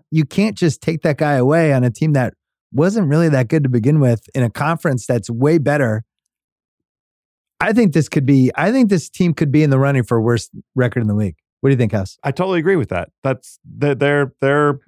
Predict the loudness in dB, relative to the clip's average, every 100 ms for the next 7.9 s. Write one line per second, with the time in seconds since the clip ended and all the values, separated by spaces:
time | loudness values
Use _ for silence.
0 | _ -4 -2 -2 -6 -6 -6 -6 -8 -12
1 | -12 -6 -4 -2 0 0 -2 _ _ _
2 | _ _ _ -2 0 2 0 -2 -6 -6
3 | -4 -2 0 0 0 -2 -4 -4 -2 -2
4 | 0 -2 -2 -2 0 0 0 2 2 0
5 | 0 -2 -2 -2 -2 -2 -4 -2 0 0
6 | 0 2 0 0 0 0 0 -2 -4 -6
7 | -6 -2 0 0 0 0 -2 -4